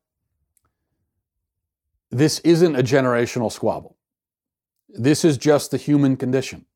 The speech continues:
Selfishness is part of the human condition. It's ingrained in us.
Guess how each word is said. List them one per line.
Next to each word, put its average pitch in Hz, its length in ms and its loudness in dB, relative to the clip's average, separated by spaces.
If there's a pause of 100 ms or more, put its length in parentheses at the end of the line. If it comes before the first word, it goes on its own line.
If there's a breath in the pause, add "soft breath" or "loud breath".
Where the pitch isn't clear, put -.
(160)
Selfishness 156 920 2
is 123 160 -4
part 135 320 0
of 120 80 -2
the 120 100 -6
human 127 280 -4
condition. 135 440 -6
It's 107 220 -8
ingrained 135 540 0
in 95 100 -6
us. - 220 -20